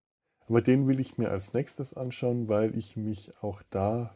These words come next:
mit, äh, dem Film auch nochmal auf das Klingonen-Thema in der nächsten, ich glaube, das wird wahrscheinlich die nächste Folge sein, vorbereiten will.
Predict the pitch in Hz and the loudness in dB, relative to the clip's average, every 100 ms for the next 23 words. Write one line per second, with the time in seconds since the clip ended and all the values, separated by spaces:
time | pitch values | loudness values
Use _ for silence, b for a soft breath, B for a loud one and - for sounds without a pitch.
0 | - 107 98 - - 101 95 98 107 110 | -12 -12 -12 -14 -8 -4 -4 -2 -2 -2
1 | - 104 95 101 104 98 98 98 - 101 | -2 0 0 -2 0 -2 -2 -4 -10 -12
2 | - 95 92 92 92 85 - 92 87 82 | -6 -4 -2 -2 -4 -6 -10 -10 -10 -12
3 | 95 b b b b - 95 87 90 87 | -18 b b b b -8 -6 -2 -2 -2
4 | 87 80 B B - 92 92 - - 85 | -4 -8 B B -8 -6 -6 -10 -10 -8
5 | 85 - - 92 92 - - 98 95 95 | -10 -14 -18 -12 -10 -12 -8 -4 -2 0
6 | 92 - 92 - 87 90 - 87 87 - | -2 -6 -10 -6 -6 -6 -10 -12 -12 -10
7 | 92 - 98 - 98 95 92 | -10 -10 -16 -18 -16 -14 -14